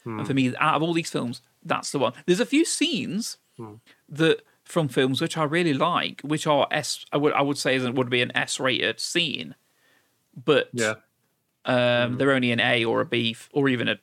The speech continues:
Speaker 1: D film.
Speaker 2: Mm.
Speaker 1: Um, and so now I'm gonna pick one which I don't really like.
Speaker 2: Yeah.
Speaker 1: In fact, I'm struggling with it.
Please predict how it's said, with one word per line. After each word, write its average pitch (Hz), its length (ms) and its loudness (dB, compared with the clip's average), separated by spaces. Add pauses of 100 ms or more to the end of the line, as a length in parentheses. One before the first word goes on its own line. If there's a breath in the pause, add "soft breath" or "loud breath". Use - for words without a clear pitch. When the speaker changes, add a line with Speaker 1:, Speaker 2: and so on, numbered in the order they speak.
(160)
Speaker 1:
D 110 340 0 (280)
film. 110 360 -4 (720 soft breath)
Speaker 2:
Mm. 95 220 -12
Speaker 1:
Um, 120 520 -6
and 135 240 -2
so 156 220 0
now 170 180 0
I'm 202 100 -2
gonna 196 160 -2
pick 190 280 -6
one 127 380 -4 (800)
which 139 280 -4
I 143 60 -2
don't 139 260 0
really 127 240 -4
like. 120 540 -8 (760)
Speaker 2:
Yeah. 101 200 -6 (4000 loud breath)
Speaker 1:
In - 80 -14
fact, - 220 -2
I'm 131 100 -8
struggling 240 340 -6
with 131 120 -4
it. - 100 -10